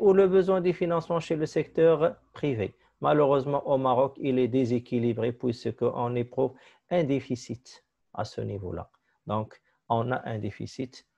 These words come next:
euh, au niveau du secteur privé. Jauge deux.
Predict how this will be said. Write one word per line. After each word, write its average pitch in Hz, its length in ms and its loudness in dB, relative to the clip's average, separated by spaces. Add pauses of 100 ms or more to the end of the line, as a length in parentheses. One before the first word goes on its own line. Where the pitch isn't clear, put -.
(340)
euh, 101 380 2
au 110 100 -8
niveau 107 200 -6
du 107 100 -10
secteur - 440 -6
privé. - 260 -14 (760)
Jauge 135 500 2 (200)
deux. 113 160 2